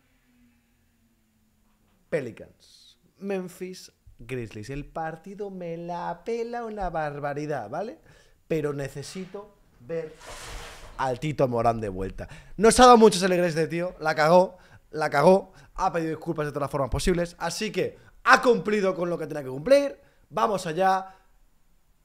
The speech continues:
Ya Morán. He recibido una de mensajes, bro,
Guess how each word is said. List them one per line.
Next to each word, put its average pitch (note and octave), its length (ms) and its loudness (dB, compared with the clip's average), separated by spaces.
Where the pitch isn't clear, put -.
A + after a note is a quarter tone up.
Ya B2+ 140 -8
Morán. G2+ 220 -8
He G#3 100 6
recibido A3+ 360 6
una A#3 200 6
de G#4+ 160 10
mensajes, - 960 2
bro, A2+ 240 -12